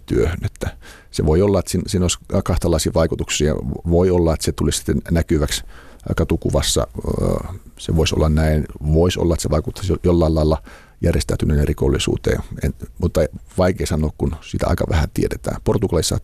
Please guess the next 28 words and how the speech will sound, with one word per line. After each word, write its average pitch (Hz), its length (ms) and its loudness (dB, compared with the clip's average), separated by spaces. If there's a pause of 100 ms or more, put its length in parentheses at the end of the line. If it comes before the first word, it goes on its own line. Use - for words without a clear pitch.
(140)
tällä 80 160 2
hetkellä 76 300 0
on 76 100 0
kai - 200 0
semmoinen - 320 0
kokeilu - 360 0 (960)
menossa, 85 440 2
jossa, - 340 0 (220)
jossa - 340 0
tota, - 360 -2
kannabis - 420 0
on - 80 0 (580)
laillistettu - 640 0
ja, - 100 2 (180)
ja - 80 2 (180)
ainakin - 520 0
ne 90 120 2 (920)
tiedot, 87 260 2
mitä 78 120 0
sieltä, 87 260 2 (120)
sieltä 98 320 0
on 76 120 0
tullut, 82 260 2
niin 80 100 4
on, 73 140 2
on 82 160 2 (160)
positiivisia, - 680 0
että, - 200 -8